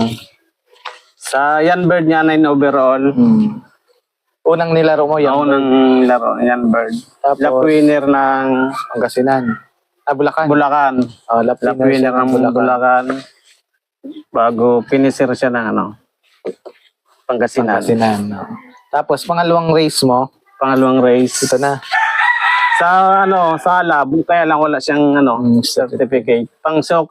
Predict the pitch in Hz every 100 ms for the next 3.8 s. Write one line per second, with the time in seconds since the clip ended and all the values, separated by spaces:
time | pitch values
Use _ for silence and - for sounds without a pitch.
0 | _ - 165 165 170 160 151 151 147 139
1 | 127 117 120 110 113 117 107 104 107 -
2 | _ - _ _ - 135 151 151 139 131
3 | 123 - - _ _ 143 139